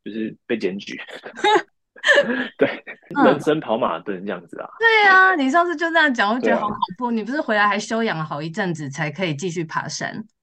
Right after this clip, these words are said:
Speaker 1: 对，因为其实上次我爬山掉下来之后，我肩膀跟腰其实受伤都蛮痛的吧，就大概腰大概一两个月，大概两个月吧。然后肩膀的话，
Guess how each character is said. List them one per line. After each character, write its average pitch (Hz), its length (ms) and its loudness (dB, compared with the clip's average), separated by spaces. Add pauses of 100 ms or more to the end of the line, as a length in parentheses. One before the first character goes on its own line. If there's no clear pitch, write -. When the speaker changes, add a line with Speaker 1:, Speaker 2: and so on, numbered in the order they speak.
Speaker 1:
对， 170 100 -2
因 202 40 4
为 214 60 4
其 202 120 -2
实 170 80 -2
上 175 160 0
次 156 100 0
我 98 560 2 (240)
爬 113 140 0
山 127 160 -6
掉 117 180 6
下 131 60 2
来 98 100 2
之 104 160 -4
后， 107 160 2
我 87 200 2
肩 107 220 -8
膀 92 200 -2
跟 101 340 -4
腰 92 240 4
其 - 140 -10
实 95 160 -8 (180)
受 131 180 2
伤 120 160 2
都 131 80 2
蛮 95 220 0
痛 92 180 -2
的 - 120 -8
吧， - 180 -8
就 104 100 -8
大 110 120 2
概 95 360 2 (260)
腰 185 220 4
大 185 100 6
概 175 160 6
一 170 120 -2
两 127 160 2
个 107 140 -2
月， 120 240 2
大 127 60 0
概 131 80 2
两 104 140 -2
个 92 100 -10
月 95 160 -4
吧。 - 260 -8
然 98 80 -8
后 117 120 -6
肩 120 240 -4
膀 98 200 -2
的 92 120 -4
话， 101 500 2